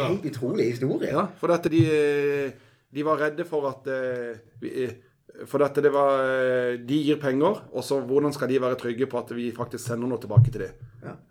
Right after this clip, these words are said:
Speaker 1: Det, det var,
Speaker 2: Men
Speaker 1: det var gamle dager.
Speaker 2: det er gamle dager, men nå
Speaker 1: Ja.
Speaker 2: i dag er det jo ingen, eh,
Speaker 1: Nei, det
Speaker 2: det
Speaker 1: var
Speaker 2: kan jo skje i dag, men det er jo,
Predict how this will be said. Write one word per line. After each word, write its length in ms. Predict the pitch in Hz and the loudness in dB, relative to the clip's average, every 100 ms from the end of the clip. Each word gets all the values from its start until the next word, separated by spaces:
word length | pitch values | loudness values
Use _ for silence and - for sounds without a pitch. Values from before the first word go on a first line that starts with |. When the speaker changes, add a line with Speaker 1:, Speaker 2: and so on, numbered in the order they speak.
| - - _ _ _ | -20 -20 _ _ _
Speaker 1:
Det, 80 | 113 | -2
det 80 | 139 | 2
var, 60 | 135 | 2
Speaker 2:
Men 100 | - | 0
Speaker 1:
det 100 | 131 | 0
var 80 | 156 | 0
gamle 280 | 110 110 107 | 0 -4 -6
dager. 220 | 123 90 | -8 -2
Speaker 2:
det 80 | 139 | 2
er 40 | |
gamle 200 | 135 131 131 | 4 4 2
dager, 160 | 113 | 2
men 120 | 113 127 | 0 2
nå 80 | 131 | 4
Speaker 1:
Ja. 40 | |
Speaker 2:
i 20 | |
dag 120 | 131 | 6
er 40 | 135 | 4
det 100 | 127 | 4
jo 80 | 120 | 0
ingen, 160 | 120 | -4
eh, 60 | 120 | -4
Speaker 1:
Nei, 540 | 120 120 120 113 107 95 | -4 -4 -4 -8 -8 -6
det 60 | |
Speaker 2:
det 80 | 123 | -2
Speaker 1:
var 60 | 110 | 2
Speaker 2:
kan 120 | 147 | 6
jo 60 | 151 | 6
skje 220 | 143 139 | 6 6
i 40 | |
dag, 260 | 127 127 127 | 6 4 4
men 100 | 127 | 2
det 80 | 120 | 0
er 80 | 120 | 0
jo, 140 | 123 | 0